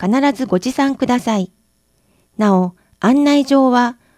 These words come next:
本市に住民登録のある方に送付しておりますので、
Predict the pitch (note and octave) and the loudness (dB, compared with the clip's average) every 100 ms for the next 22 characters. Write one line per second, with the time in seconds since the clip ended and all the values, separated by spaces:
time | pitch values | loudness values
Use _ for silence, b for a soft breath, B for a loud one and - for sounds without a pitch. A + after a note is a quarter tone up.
0 | _ - D#4+ E4 - G3+ E3 A3+ C#4+ D4+ | _ -2 2 2 0 0 2 2 2 2
1 | D4+ D#4 D#4 C#4 - F3+ G3 A#3+ G#3 F#3+ | 0 2 2 2 0 0 0 -2 -4 -4
2 | F3 E3+ F3 G3+ A#3 B3+ - C4 C4 B3 | -2 -4 -6 -6 -4 -6 -4 -2 0 0
3 | C4 C4 G3 F3+ F3+ | -2 -2 -4 -2 -4